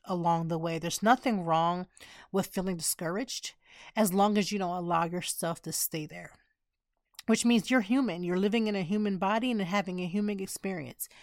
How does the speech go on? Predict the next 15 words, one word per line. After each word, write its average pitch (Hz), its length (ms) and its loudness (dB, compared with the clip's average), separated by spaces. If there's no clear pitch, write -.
If 185 160 -2
you 269 120 6
feel 277 200 2
defeated 233 540 0
because 202 580 0
something 226 400 4
you, 185 280 0
you 170 180 -2
made 208 220 4
a - 20 2
goal, 208 420 2
you 180 100 -2
had 226 240 6
a 208 40 0
plan, 214 540 2